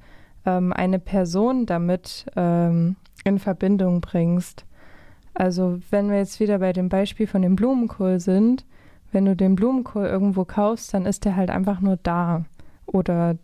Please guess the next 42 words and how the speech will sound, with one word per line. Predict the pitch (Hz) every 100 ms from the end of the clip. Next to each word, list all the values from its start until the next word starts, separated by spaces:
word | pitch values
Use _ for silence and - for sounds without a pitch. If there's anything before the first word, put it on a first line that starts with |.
| - -
diese | 196 185 - 185 180 180 180 -
Tastatur | 202 196 202 180 - 220 208
hier, | 202 190 170 175 180
die | - 180
ich | -
vorhin | - 190 185
so | 180 175
angepriesen | 185 202 190 - 180 175 190 190
hab, | 190 - - - -
die | 202
ist | 190
halt | 190 175
auch | 190 -
einfach | 180 185 - 190 190
nur | 175
da. | 175 165 170
Da | 175
steht | - 208 202
zwar | - 190
Cherry | - 214 220 226
drauf, | - 180 185 208
was | 202 196
auch | 180
immer | 190 196
das | 196
bedeutet, | - - 185 196 202 208 - - - - -
aber | 190 185
ich | 196
hab | 196
jetzt | 208 -
keinen | 196 196
persönlichen, | 196 190 175 208 214 202 196 190 180
ähm, | 170 165 175
Bezug | 185 - 233 233 -
zu | 180
dieser | 170 165 180
Tastatur. | - 180 - 180 - 185 175 170 185 - - - - - -
Aber | 180 180 170
wenn | 180
ich | 190 -
jetzt, | 185 180 - -
ähm, | 175 170 170 170